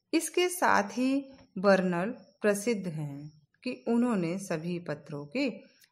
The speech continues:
उत्पत्ति पानी से मानी और नेपच्यूनिस्ट विचारधारा के जनक बने। बर्नर के व्यक्तित्व के बारे में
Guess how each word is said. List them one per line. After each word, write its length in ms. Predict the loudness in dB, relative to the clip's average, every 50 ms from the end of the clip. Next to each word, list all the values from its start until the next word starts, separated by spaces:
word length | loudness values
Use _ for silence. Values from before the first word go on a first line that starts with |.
| _ _ _ -2
उत्पत्ति 760 | 0 0 0 0 -2 -2 -2 -4 -6 -6 -6 -6 -6 -10 -14 _ _ _ _ _ _ 2
पानी 360 | 4 4 4 4 2 0 -2
से 600 | -4 -8 -10 -10 -8 -6 -4 -6 -6 -8 -12 -20 _ _ _ _ _ 0
मानी 440 | 0 2 2 2 0 -4 -6 -10 -14 -18 -20 _ _ _ _ -6 -2
और 460 | 0 0 2 0 0 -2 -6 -12 -18 _ _ _ _ _ _ _ 2
नेपच्यूनिस्ट 840 | 4 4 6 4 2 0 -4 -2 0 2 2 4 2 2 0 -2 -6 -12 -16 -14 -8 -6
विचारधारा 960 | -6 -4 -4 -2 -2 -2 -2 -4 -6 -10 -12 -8 -8 -6 -4 -2 0 0 0 -2 -6 -14 -20 _ _ _ _ _ _ -2
के 160 | 0 0 0
जनक 420 | 0 0 0 0 0 0 -2 -4 -6
बने। 400 | -8 -10 -10 -10 -10 -10 -12 -14 _ _ _ _ _ -4 0
बर्नर 440 | 2 2 4 4 2 0 0 -2 -6 -10 -12 -10 -8
के 260 | -6 -4 -4 -4 -4 -6 -10 -16 _ _ -20 -20 -20 _ _ _ -6
व्यक्तित्व 600 | -2 -2 -2 -2 -2 -4 -6 -6 -4 -4 -6 -8
के 320 | -6 -6 -8 -8 -6 -8
बारे 380 | -8 -10 -10 -10 -10 -10 -10 -10
में 400 | -8 -4 -2 0 0 -2 -4